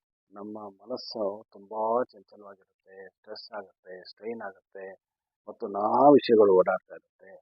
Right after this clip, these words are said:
ಅದಕ್ಕೆ ಆ ಮನಸ್ಸನ್ನ ಒಂಥರ ಶಾಂತ ರೀತಿಯಲ್ಲಿ ತಗೊಂಡು ಹೋಗ್ಬೇಕು ಅಂತ ಅಂದ್ರೆ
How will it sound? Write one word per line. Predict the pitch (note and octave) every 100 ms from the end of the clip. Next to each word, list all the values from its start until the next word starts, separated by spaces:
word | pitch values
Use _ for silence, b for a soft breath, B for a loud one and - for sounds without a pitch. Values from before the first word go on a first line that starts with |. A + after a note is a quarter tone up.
| _ _ _ _
ಅದಕ್ಕೆ | B2+ -
ಆ | A2
ಮನಸ್ಸನ್ನ | G#2 A#2+ A#2+ G#2 A2+ B2 A#2 _ _ _ _ -
ಒಂಥರ | A#2 - B2+ B2+
ಶಾಂತ | - - C#3 D3+ C#3 A#2+ G2 - _ _ _ _ _ G#2 G#2
ರೀತಿಯಲ್ಲಿ | - A2 G#2 G2 F#2+
ತಗೊಂಡು | - F2+ G2+ F#2
ಹೋಗ್ಬೇಕು | _ _ _
ಅಂತ | _ _
ಅಂದ್ರೆ | _ _ A#2